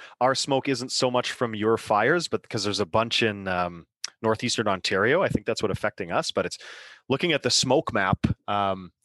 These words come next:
the smoke forecast. I'm sure you're probably familiar with that, that website. I think it's firesmoke dot C A. Wow.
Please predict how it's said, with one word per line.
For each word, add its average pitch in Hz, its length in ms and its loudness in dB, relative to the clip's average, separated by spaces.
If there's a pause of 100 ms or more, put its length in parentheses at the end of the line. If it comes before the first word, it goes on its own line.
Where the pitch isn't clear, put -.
(180)
the 107 80 -8
smoke 123 320 0
forecast. 107 580 0
I'm 98 100 -2
sure 113 240 0
you're 101 120 -2
probably 98 240 0
familiar 101 400 -2
with 95 120 -6
that, 98 200 0 (100)
that 98 140 0
website. 95 360 0
I 92 40 -2
think 92 100 -6
it's 87 100 -10
firesmoke 101 560 0
dot 92 200 0
C 90 240 -2
A. 107 200 2 (600)
Wow. 95 420 2